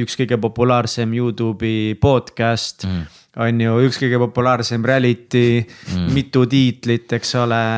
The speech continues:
Speaker 1: et, äh, kuidas su ego är-, handlib seda, kas sa tunned, et sa vahepeal tõused ära ka, kas sa tunned, et sa vahepeal,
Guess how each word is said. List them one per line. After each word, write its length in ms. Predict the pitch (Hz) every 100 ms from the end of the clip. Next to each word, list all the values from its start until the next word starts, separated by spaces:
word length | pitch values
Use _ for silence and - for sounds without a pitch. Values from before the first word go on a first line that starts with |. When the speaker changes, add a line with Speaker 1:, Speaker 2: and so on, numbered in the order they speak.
| 117
Speaker 1:
et, 320 | 120 - -
äh, 460 | 127 123 120 120 117
kuidas 220 | - 151
su 300 | - - 123 117
ego 560 | 160 131 107 101 104
är-, 240 | 104 135 135
handlib 300 | 165 131 107
seda, 300 | 113 101 104
kas 120 | 113
sa 100 | -
tunned, 260 | 131 151 127
et 80 | 110
sa 120 | 117
vahepeal 320 | 131 123 110
tõused 260 | 107 113 104 135
ära 160 | 135 101
ka, 220 | 120 117
kas 120 | 98 -
sa 60 | 104
tunned, 280 | 127 127
et 120 | 104 -
sa 100 | 107
vahepeal, 560 | 117 120 95 101 104